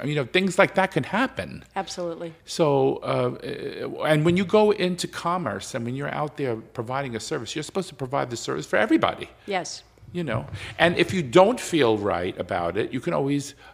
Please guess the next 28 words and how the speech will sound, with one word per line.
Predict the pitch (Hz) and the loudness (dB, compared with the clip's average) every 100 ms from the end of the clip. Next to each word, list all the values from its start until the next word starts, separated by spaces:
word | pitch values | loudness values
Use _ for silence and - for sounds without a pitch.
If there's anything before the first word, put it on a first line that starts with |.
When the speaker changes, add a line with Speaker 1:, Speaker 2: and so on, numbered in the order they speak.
| - | 0
Speaker 1:
um, | 120 110 104 107 | 2 2 -2 -6
contract | - 151 131 - 131 - | -4 -2 -2 0 0 0
it | 139 | 2
out | 127 123 | 4 2
to | 131 | -4
someone | - 147 147 | -2 0 2
else | 185 156 - | 2 2 2
that, | 123 104 - _ | -2 -2 -10 _
that | 120 110 - - | 2 2 0 -12
can | - 127 | -8 -2
help | 139 113 95 | 0 0 -6
you, | 87 - - - | -10 -12 -20 -12
you | 107 | -8
know, | 101 | -6
do | 90 98 | -2 -2
it. | 90 - | -2 -8
If | - | 4
you | 170 | 6
don't | 165 | 6
wanna | 160 | 4
do | 123 123 131 | 2 2 0
it | - | 0
personally, | - 160 - 113 104 101 - - - | 2 2 2 -2 -2 -4 -6 -18 -6
you | 127 | -4
can, | 156 139 95 - - | -4 -8 -10 -16 -8
if | 117 - | -8 -8
you, | 127 - | -12 -10
you, | 143 | -10